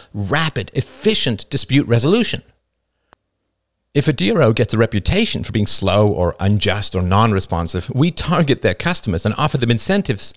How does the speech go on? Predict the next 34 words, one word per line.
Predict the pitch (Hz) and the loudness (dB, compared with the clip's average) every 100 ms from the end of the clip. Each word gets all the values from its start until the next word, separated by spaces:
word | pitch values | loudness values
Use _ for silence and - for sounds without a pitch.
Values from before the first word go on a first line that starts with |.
| _ | _
to | 139 | -2
join | 120 165 175 | 2 2 2
our | 262 330 | 0 0
D | - 135 | 0 2
R | 107 | 2
O. | - - _ _ _ _ _ _ | 0 -6 _ _ _ _ _ _
We're | 208 | -4
constantly | - 277 302 220 139 123 - - | 0 0 0 0 2 0 -2 0
nipping | 120 135 123 95 90 _ 120 | 2 4 2 0 -4 _ 0
at | 110 | 2
each | 98 | 4
other's | 131 101 - | 2 2 2
heels. | 123 101 - - | 2 2 2 -2
<laughs> | - - _ _ | -4 -12 _ _
It's | - | -8
a | |
lot | 110 | -4
of | 98 | -2
fun, | - 113 71 | 0 0 0
really. | 65 104 - _ _ _ - - | -4 -6 -8 _ _ _ -14 -4
By | 123 | 0
offering | 208 240 175 107 135 - _ _ _ _ - | 2 2 0 -2 -6 -20 _ _ _ _ -2
better | 160 165 175 | 0 0 0
and | 123 | 0
faster | - 120 123 - 101 | 0 0 0 0 0
and | 127 | 0
cheaper | - 127 127 131 | 2 2 2 0
solutions | - 160 247 233 - - - | -2 2 2 2 -2 -6 -4
to | 147 | -2
the | 123 | -2
problem | - 90 90 110 | 0 0 2 0
of | 110 | 0
conflict | 95 90 95 - | -2 -2 -4 0
resolution. | 98 123 214 220 | 2 2 2 0